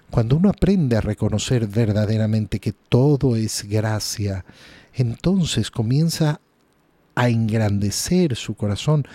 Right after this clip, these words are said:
para dar gracias a Dios. Eneas se levantó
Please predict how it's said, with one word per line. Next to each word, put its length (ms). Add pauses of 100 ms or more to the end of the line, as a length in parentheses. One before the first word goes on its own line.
(300)
para 220
dar 260 (180)
gracias 760 (180)
a 140
Dios. 520 (960)
Eneas 540
se 200
levantó 540